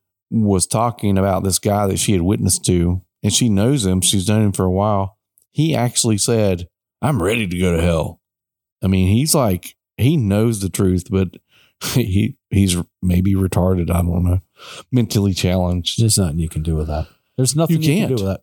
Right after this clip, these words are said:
Speaker 1: You can't change it. It doesn't say in the Bible to go and convince anyone
Speaker 2: No.
Speaker 1: or to
Speaker 2: No.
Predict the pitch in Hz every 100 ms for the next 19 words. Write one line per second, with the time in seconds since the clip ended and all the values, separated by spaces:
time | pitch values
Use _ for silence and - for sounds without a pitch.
0 | - 123 165 156 120 135 120 123 127 131
1 | 156 147 - 143 143 107 104 104 101 101
2 | 95 110 95 104 101 98 98 - 95 -
3 | 101 92 104 110 - 92 90 92 92 95
4 | 98 98 101 98 92 - 95 92 92 90
5 | 87